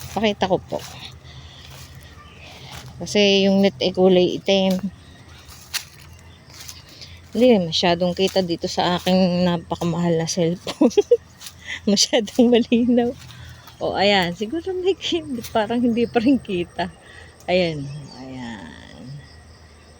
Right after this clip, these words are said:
Okay. Tataas natin. Ayan. Mm, hanggang doon. Ayan. So, mula dyan hanggang doon sa dulo namin, doon sa pauna namin ba, ano, lupa doon ni nanay.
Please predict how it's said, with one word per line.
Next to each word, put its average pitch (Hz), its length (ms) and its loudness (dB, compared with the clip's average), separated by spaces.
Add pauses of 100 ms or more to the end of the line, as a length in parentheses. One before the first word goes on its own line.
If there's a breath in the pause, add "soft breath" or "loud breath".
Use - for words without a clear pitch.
(120)
Okay. 87 240 -12 (240)
Tataas - 400 -10
natin. - 400 -10
Ayan. 202 1120 -6 (1040)
Mm, 165 240 -12 (400)
hanggang 196 320 0
doon. 160 240 -4
Ayan. 160 800 -4
So, - 160 -10
mula 208 400 2
dyan 190 240 0
hanggang 175 240 0
doon 208 160 -4
sa 180 160 -6
dulo 170 320 2
namin, 185 260 -4
doon 190 140 -2
sa - 160 -2
pauna 185 320 -4
namin 180 480 -6
ba, 170 240 -4 (160)
ano, 185 240 -4
lupa 180 480 2
doon 180 180 -4
ni 185 140 -2
nanay. 175 560 -4